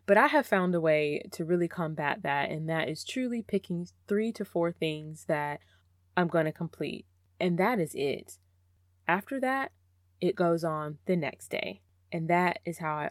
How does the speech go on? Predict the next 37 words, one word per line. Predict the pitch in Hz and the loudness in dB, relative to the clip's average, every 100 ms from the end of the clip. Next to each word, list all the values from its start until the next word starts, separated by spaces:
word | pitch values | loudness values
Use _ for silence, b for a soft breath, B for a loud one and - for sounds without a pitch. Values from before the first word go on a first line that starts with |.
| - | -6
I | 156 156 | -4 -2
avoid | 151 156 147 147 | -2 -2 -2 -2
the | - - | 0 2
overwhelm. | 175 151 - - - 185 _ _ | 2 2 -4 -8 -10 -14 _ _
So | - 190 | 0 2
to | - 190 | 2 2
wrap | 180 185 269 | 2 2 2
it | |
up, | 302 233 175 - _ _ _ _ - | 4 4 0 -4 _ _ _ _ -2
the | 180 | 0
four | - 196 226 | 4 4 4
ways | 269 254 190 - | 4 4 4 2
that | 175 | -4
we | 175 | -4
can | 190 | -4
have | 175 160 | -4 -6
growth, | - 175 202 - | -4 0 0 -2
change, | - 180 175 190 - | -2 -2 -2 -6 -6
and | 170 | -6
improvement | 170 196 - 294 254 175 - b b b b - | -4 -6 -4 -4 0 -2 -4 b b b b 0
are | 175 165 - | 2 2 0
in | 175 165 | -2 0
these | 180 202 - | 0 -2 -2
four | 247 240 | -2 0
areas | 214 196 208 185 | 0 0 0 -2
of | 170 | 0
our | 180 208 | 0 0
lives. | 226 160 - - - _ - _ _ - | 0 -2 -4 -14 -20 _ -20 _ _ 0
I | 165 | 0
went | 170 160 | 2 2
over | 160 156 | 0 -2
the | 151 160 | -6 -2
physical, | - 208 277 - 311 330 - - - - _ _ | 0 0 0 2 2 0 -12 -18 -20 -20 _ _
spiritual, | - - 180 220 - 285 294 294 _ _ _ _ 185 | -6 2 4 2 2 2 2 -2 _ _ _ _ 2
mental, | 180 214 - 277 277 _ _ _ _ _ _ - | 4 4 2 0 0 _ _ _ _ _ _ -2
and | 180 | 2
emotional. | 208 226 190 - 160 156 | 2 4 4 4 -6 -10